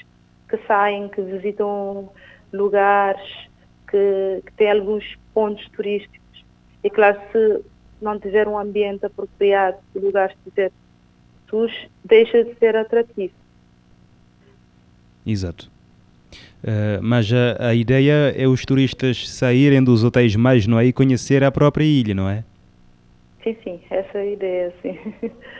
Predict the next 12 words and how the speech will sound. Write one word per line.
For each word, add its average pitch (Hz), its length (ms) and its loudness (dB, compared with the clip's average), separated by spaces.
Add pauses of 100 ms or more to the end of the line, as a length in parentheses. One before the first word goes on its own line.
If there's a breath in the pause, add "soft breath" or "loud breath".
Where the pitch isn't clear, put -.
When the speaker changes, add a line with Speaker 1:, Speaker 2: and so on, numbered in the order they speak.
(300 loud breath)
Speaker 1:
Porque - 180 -2
a - 20 4
maioria 208 360 4
dos 233 180 -2
turistas 233 360 -8
que - 100 -18
chegam 233 380 4
à 233 100 0
ilha 240 440 2 (460)
ficam 240 360 -4
nos 247 200 -2
hotéis 214 520 0